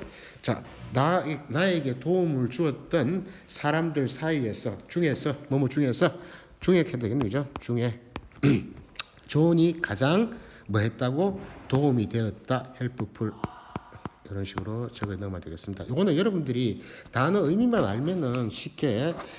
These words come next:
어, 이게 어떤 거다라고 충분히 이해할 수 있는 거라고 선생님이 생각합니다.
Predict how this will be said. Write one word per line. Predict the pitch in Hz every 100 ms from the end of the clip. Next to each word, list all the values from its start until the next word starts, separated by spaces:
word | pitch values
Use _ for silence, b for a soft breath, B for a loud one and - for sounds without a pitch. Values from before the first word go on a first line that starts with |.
| B
어, | - 98 95 90 -
이게 | - 131
어떤 | 123 135 165
거다라고 | 135 117 104 110 104 104 131
충분히 | - 156 131 113
이해할 | 92 120 139 143
수 | 143
있는 | 113 113
거라고 | 127 120 98 104 117
선생님이 | 123 98 110 104
생각합니다. | 95 - 113 98 101 104 82 85 131 190